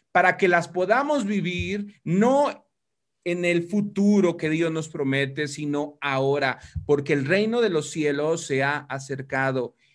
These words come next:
y hay violencia y solamente los valientes la arrebatan todas las bendiciones de Dios. Eso es lo que quería decir Jesús cuando estaba,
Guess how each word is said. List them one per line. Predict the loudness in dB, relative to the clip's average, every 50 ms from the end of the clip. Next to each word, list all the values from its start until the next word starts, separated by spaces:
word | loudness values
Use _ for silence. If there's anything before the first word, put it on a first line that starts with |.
| _ _ -10
y | -6 -6 -6 -6 -6 -10 -12 _
hay | -4 -2 0 0 0 -2 -4 -6
violencia | -10 -10 -8 -6 -4 0 4 4 4 6 6 4 4 2 0 -2 -4 -4 -2 -2 -2
y | -2 -4 -8
solamente | -6 -4 -2 0 0 0 0 0 -2 -2 0 0 0 -2 2 4 6 6 6 4 0 -6 -10 -4
los | 0 2 4 4 2 2 0 2
valientes | 2 2 2 2 2 2 2 2 4 4 2 0 0 2 2 2 2 2 -2 -6 -14 _ _ _ _ -6
la | -2 0 2 2 2 2 0 -4 -6 _ _ _ -2
arrebatan | 0 0 2 2 2 2 4 4 2 2 2 0 0 0 0 -2 -2
todas | -2 -2 -2 -4 -4
las | -4 -4 -4 -4
bendiciones | -6 -8 -8 -8 -10 -10 -10 -8 -8 -8 -6 -6 -6 -4 -4
de | -6 -6
Dios. | -4 -6 -6 -6 -10 -14 -18 _ _ -12 -6
Eso | -4 -2 -2 0 -2
es | -2
lo | -2 -2
que | -4 -6 -4
quería | -2 -2 0 2 2 2
decir | 2 0 -2 -2 -2 -2 -2 -4 -10 -20 _ _
Jesús | -2 0 0 0 2 0 0 0 0 -4
cuando | -6 -2 0 0 0 2 2 2 2 0
estaba, | 0 -4 -4 0 2 2 2 2 0 -2 -4 -8